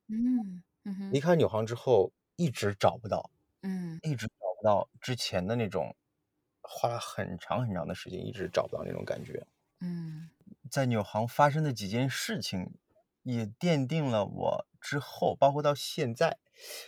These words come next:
Speaker 2: 非常刻骨铭心的几个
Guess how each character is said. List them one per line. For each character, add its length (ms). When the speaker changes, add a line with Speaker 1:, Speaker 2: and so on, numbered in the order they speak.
Speaker 2:
非 220
常 540
刻 180
骨 80
铭 180
心 300
的 160
几 300
个 400